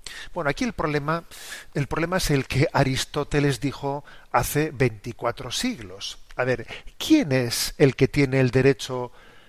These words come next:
primigenio, prioritario a la educación? ¿El Estado o la familia?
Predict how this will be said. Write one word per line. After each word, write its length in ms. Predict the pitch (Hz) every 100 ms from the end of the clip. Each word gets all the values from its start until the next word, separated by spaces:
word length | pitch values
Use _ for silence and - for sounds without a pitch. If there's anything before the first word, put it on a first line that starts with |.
| - - - - -
primigenio, 800 | 147 151 143 - 135 127 131 123
prioritario 1000 | - 147 139 131 - 123 123 123 123 -
a 100 | 135
la 120 | 127
educación? 680 | 123 120 - 113 - 123 120 -
¿El 160 | - 147
Estado 680 | 143 - - 233 226 233 277 - - -
o 180 | 151 131
la 160 | 120
familia? 800 | 107 120 120 120 107 113 113 113